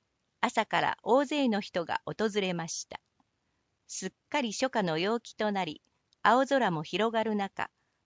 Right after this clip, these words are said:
家族や友達、ペットなどと一緒に来た人は、それぞれに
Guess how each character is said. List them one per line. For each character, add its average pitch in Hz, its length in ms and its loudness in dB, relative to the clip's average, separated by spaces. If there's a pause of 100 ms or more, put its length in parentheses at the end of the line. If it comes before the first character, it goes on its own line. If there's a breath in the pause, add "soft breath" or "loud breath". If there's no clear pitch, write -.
(160)
家 254 140 4
族 208 300 -2
や 139 180 -4
友 202 260 -2
達、 196 420 -6 (440)
ペ 294 80 0
ッ 285 60 -8 (100)
ト 214 100 2
な 190 140 2
ど 175 160 0
と 147 160 -6
一 160 80 -4
緒 - 240 0
に 247 100 2
来 - 140 -16
た 220 100 -4
人 156 300 -6
は、 117 160 -6 (360)
そ - 220 -2
れ 262 160 8
ぞ 247 140 2
れ 190 160 0
に 156 160 -6